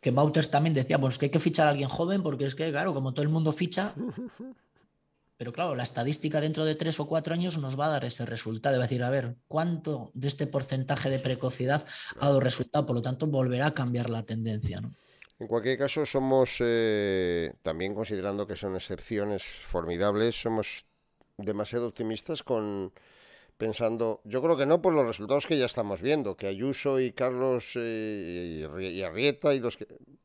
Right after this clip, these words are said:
Speaker 2: van a estar a primerísimo nivel.
Speaker 1: Sí.
Speaker 2: Primerísimo, digo, ¿eh?
Speaker 1: Yo creo que sí.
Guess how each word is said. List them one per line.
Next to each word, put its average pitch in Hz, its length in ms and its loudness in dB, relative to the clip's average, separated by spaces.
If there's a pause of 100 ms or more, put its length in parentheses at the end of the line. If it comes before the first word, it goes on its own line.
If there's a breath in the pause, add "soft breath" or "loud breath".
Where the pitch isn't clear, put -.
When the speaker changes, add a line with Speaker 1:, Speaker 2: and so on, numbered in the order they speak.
(100)
Speaker 2:
van 110 300 -2
a 131 40 -2
estar 127 220 -4
a 127 120 -2
primerísimo 117 560 -4
nivel. 135 260 -2 (640)
Speaker 1:
Sí. 143 180 0
Speaker 2:
Primerísimo, 117 680 0
digo, 95 280 -2
¿eh? - 80 -10 (600)
Speaker 1:
Yo 131 220 2
creo 135 180 2
que 113 100 0
sí. - 280 -2